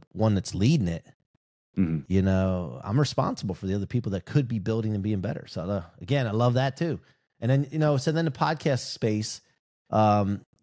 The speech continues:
Speaker 1: you know, why, why did you decide to come on today, number one? And then,
Speaker 2: Yeah.
Speaker 1: and then what has podcasting done for you? Having your own show,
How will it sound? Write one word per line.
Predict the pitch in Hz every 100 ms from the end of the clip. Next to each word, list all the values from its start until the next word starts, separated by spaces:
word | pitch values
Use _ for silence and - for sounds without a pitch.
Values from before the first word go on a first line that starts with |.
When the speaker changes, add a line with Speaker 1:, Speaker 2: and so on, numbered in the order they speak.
| _
Speaker 1:
you | 131
know, | 113 104
why, | 107 131 151 -
why | 120 135 170
did | 165
you | 151
decide | 147 - 123 117
to |
come | - 120 113
on | 107
today, | 101 90 90
number | 98 92
one? | 87 82 90 - _ _ _
And | -
then, | 120 117
Speaker 2:
Yeah. | 120 -
Speaker 1:
and | 117
then | 113
what | 123 170
has | -
podcasting | - 135 135 123 107 107
done | 101 104
for | 95 95
you? | 95 90 92 _
Having | - 127 131
your | 123
own | 113 110
show, | - 98 95